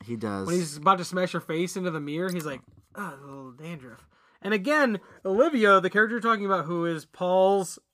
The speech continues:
Speaker 2: um, fiance. Uh, by the way, Paul was in the witness protection pro-, program,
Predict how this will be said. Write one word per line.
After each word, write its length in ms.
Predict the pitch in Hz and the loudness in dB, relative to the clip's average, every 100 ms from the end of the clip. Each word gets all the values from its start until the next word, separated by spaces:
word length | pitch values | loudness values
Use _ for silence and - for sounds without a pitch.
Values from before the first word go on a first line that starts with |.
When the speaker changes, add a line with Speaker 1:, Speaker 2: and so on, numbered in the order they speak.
| _ _ _ _ _ | _ _ _ _ _
Speaker 2:
um, 540 | 170 160 151 143 135 - _ _ _ _ - | -6 -4 -4 -8 -16 -20 _ _ _ _ -2
fiance. 640 | 233 262 226 175 147 156 _ _ _ - | 4 6 4 0 -4 -8 _ _ _ -6
Uh, 260 | 175 175 | -4 -4
by 180 | 180 220 | 4 6
the 60 | 220 | 6
way, 140 | 226 | 4
Paul 340 | 208 226 233 226 | 2 2 2 2
was 140 | 208 | 0
in 80 | 196 | 0
the 60 | 185 | 0
witness 260 | 214 214 | 0 -2
protection 400 | - 180 233 190 | -6 -2 -2 -2
pro-, 320 | 160 175 175 | -2 0 0
program, 600 | 156 185 180 175 175 185 | 2 4 4 4 0 -4